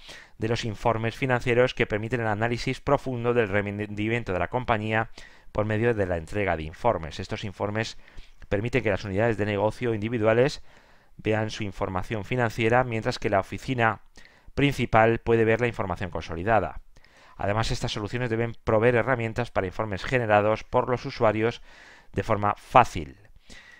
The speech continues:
de usar y con suficiente profundidad y accesibilidad a la información financiera para realizar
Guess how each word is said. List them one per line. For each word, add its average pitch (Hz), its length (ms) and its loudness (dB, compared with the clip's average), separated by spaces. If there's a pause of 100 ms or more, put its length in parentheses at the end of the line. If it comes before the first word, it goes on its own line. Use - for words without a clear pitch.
(160)
de 101 120 -4
usar 101 420 4
y 127 100 -8
con 135 180 0
suficiente 104 420 -4
profundidad 107 500 0
y 92 60 0
accesibilidad 98 720 0
a 87 60 0
la 87 60 -2
información 101 500 -4
financiera 107 640 0 (1200)
para 123 220 6
realizar 107 480 2